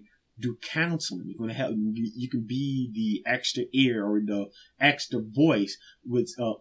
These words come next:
to somebody to go ahead and help them out whatever issues that they have. And so counseling is one of the other things that you do. Also, if you run a, um, a podcast,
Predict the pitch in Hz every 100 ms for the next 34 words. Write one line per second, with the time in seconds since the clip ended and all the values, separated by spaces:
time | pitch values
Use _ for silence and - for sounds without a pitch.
0 | _ _ - 247 - 131 117 98 101 120
1 | 135 156 175 170 147 107 - 160 - 180
2 | 135 110 104 117 104 107 - 104 98 -
3 | 127 165 87 87 - 87 - - - _
4 | _ - 233 302 - 110 104 - 98 101
5 | 110 113 117 92 110 104 87 - 92 147
6 | 151 - _ _ _ _ _ _ _ _
7 | _ _ _ _ - _ 139 185 - 120
8 | 113 110 135 110 123 131 135 127 120 123
9 | 113 101 90 - _ _ _ - 120 -
10 | 190 254 - 107 107 -